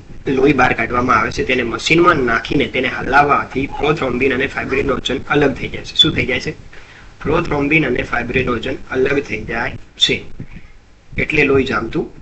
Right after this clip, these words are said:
નથી. અને ત્યારબાદ જે ભાગ વધે છે, તેને શું કહેવામાં આવે છે? સીરમ. શું કહેવામાં આવે છે? સીરમ. આ સીરમ કેવી હોય છે? પીળા રંગનું હોય છે. આ સીરમ કેવી હોય છે?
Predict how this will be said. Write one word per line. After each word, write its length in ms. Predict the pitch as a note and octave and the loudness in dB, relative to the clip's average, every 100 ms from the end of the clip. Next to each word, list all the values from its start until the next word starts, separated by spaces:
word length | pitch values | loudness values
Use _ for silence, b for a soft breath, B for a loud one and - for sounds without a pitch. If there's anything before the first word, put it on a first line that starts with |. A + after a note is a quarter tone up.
| B2 | -6
નથી. 320 | B2 - - - - - | -6 -6 -16 -20 -8 0
અને 260 | E3 A2 - - | 0 0 -6 -4
ત્યારબાદ 420 | C3+ C3 D#3 F3 D3+ | -2 2 4 4 4
જે 120 | D#3 | 0
ભાગ 300 | - - B2+ | 2 0 0
વધે 380 | A#2 G2+ B2+ B2+ | -2 0 6 6
છે, 160 | - G#2+ - | 4 -4 -6
તેને 260 | C3 B2+ D3+ D#3+ - | -2 2 2 0 -6
શું 160 | - - | -6 0
કહેવામાં 380 | C#3+ C3 C3 B2 | 2 2 0 0
આવે 140 | A2+ | -2
છે? 140 | A2+ - A2 | -4 -8 -10
સીરમ. 420 | - - B2+ G#2 - - - | -8 0 2 0 -6 -18 -10
શું 160 | - | -4
કહેવામાં 400 | - B2 A#2+ A#2 | -2 0 -2 -4
આવે 140 | G#2+ A2 | -6 -8
છે? 140 | F2 D#2 - - | -10 -10 -14 -10
સીરમ. 380 | - B2+ - - - - - - - B B B B | -2 -2 -2 -10 -16 -20 -20 -20 -20 B B B B
આ 60 | - | -10
સીરમ 340 | - C3+ C#3+ | -2 0 2
કેવી 220 | C#3+ D3+ | 2 2
હોય 140 | C#3 B2 | 2 0
છે? 120 | C3 - - | -4 -8 -4
પીળા 260 | C3 C3+ | 2 4
રંગનું 380 | C3 A#2+ A#2+ A2+ | 4 0 -2 -2
હોય 120 | - | -6
છે. 140 | - - - - A2+ | -8 -10 -14 -12 -10
આ 80 | |
સીરમ 300 | - B2 B2+ | -6 -4 -4
કેવી 220 | B2+ C3 C3+ | -2 0 0
હોય 140 | G2 | -4
છે? 160 | - | -8